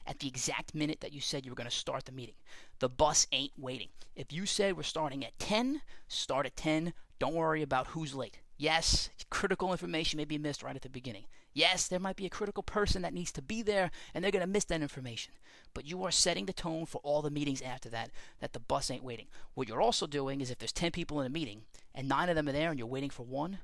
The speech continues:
you're telling the other nine people, "You know what? Uh, that person's time is more important than you. We need that person here more than we need you here." So if you have a training session, a meeting, whatever it is, start at the exact time you were supposed to start. It may have some rough patches in the beginning as you,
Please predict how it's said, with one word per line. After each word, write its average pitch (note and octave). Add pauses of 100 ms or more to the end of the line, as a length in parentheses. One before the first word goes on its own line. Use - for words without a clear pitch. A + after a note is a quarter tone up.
you're -
telling D#3+
the D3
other C#3
nine C3+
people, F3 (120)
"You F#3
know A3
what? B3+ (720)
Uh, A#2+ (440)
that -
person's E3+ (160)
time C#3+
is B2+
more C3+
important B2
than A2+
you. G#2
We F3
need F#3+
that D#3+
person D#3+
here E3+ (320)
more D3
than C#3+
we C#3
need C3+
you C#3
here." B2 (340)
So -
if B2+
you E3
have F3+
a B2
training F3+
session, - (260)
a A2+
meeting, D#3+
whatever G3
it A3
is, E3+
start -
at D#3+
the C#3
exact C3
time D3
you C3
were B2
supposed -
to A2
start. - (260)
It B2+
may D3+
have F3
some D#3
rough E3
patches D#3
in D#3+
the D3
beginning D#3
as C3+
you, A#2